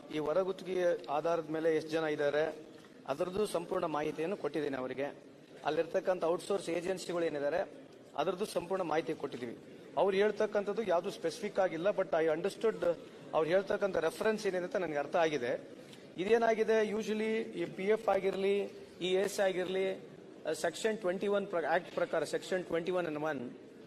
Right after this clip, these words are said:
first is the contractor ಇರ್ತಕ್ಕಂಥವ್ರು ಅದು ಕೊಡ್ಲೇಬೇಕಂತಕ್ಕಂಥದ್ದು ಕಾನೂನಿದೆ. In case ಮಾಡ್ತಾ ಇಲ್ಲ ಅಂತಂದ್ರೆ section twenty one four says the principal employee,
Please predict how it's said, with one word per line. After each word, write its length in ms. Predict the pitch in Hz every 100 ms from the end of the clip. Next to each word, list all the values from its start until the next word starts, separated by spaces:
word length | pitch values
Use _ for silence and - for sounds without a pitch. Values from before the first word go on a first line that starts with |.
| - - - -
first 240 | 196 -
is 280 | 233 233 208
the 60 |
contractor 960 | 208 180 196 - 214 214 220 226 - 190
ಇರ್ತಕ್ಕಂಥವ್ರು 840 | 185 196 190 185 185 190 226 226
ಅದು 420 | 180 175 180 - -
ಕೊಡ್ಲೇಬೇಕಂತಕ್ಕಂಥದ್ದು 1000 | 160 196 175 180 170 165 156 151 196 -
ಕಾನೂನಿದೆ. 520 | 151 160 151 127 - - - - - 190
In 160 | 208
case 380 | 240 262 262 175
ಮಾಡ್ತಾ 300 | 180 214 220
ಇಲ್ಲ 120 | 208
ಅಂತಂದ್ರೆ 300 | 185 180 214
section 520 | 233 196 - 202 180
twenty 240 | 180 190 220
one 240 | 214 202
four 200 | 196 196 -
says 240 | 185 165 - - - -
the 140 | 190
principal 440 | 208 233 269 240 202
employee, 340 | 170 165 120